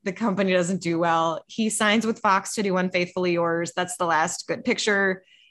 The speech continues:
He does a bunch of flops. He eventually moves to Europe and then does one more film. That's kinda it. He dies at sixty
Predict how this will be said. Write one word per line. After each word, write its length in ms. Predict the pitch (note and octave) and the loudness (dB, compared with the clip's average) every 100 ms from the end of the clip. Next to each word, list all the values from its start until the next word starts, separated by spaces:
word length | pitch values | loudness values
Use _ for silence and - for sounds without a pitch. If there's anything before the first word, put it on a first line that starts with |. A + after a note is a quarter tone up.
| _ _ | _ _
He 120 | - | -6
does 200 | F3+ F3 | -2 0
a 40 | F3+ | 0
bunch 220 | F3 E3+ | 0 0
of 80 | D3+ | 0
flops. 580 | F3+ F3+ F3+ F3 - | 2 4 4 2 -4
He 120 | - E3+ | -2 0
eventually 360 | F3 F3+ F3 | 2 2 0
moves 280 | E3+ E3 - | 0 -2 -2
to 100 | F3 | -4
Europe 500 | D#3 E3+ E3 D#3+ D#3 - _ _ _ _ | 0 0 2 0 -2 -16 _ _ _ _
and 160 | E3+ E3+ | 0 2
then 140 | E3 | 2
does 260 | E3 E3 D#3 | 2 0 0
one 160 | E3+ E3 | 0 2
more 180 | E3+ | 2
film. 680 | E3 E3+ D#3+ D#3+ D#3 D3+ - | 0 0 0 0 -2 -6 -8
That's 160 | - E3 | -8 -6
kinda 260 | - F3+ - | -2 0 2
it. 200 | D#3+ D3 | 0 0
He 100 | F#3+ | 0
dies 300 | F3 E3+ F3+ | 2 2 2
at 120 | F3 | -2
sixty 680 | F3 E3+ - F3 E3+ E3+ | -4 -4 -2 0 0 0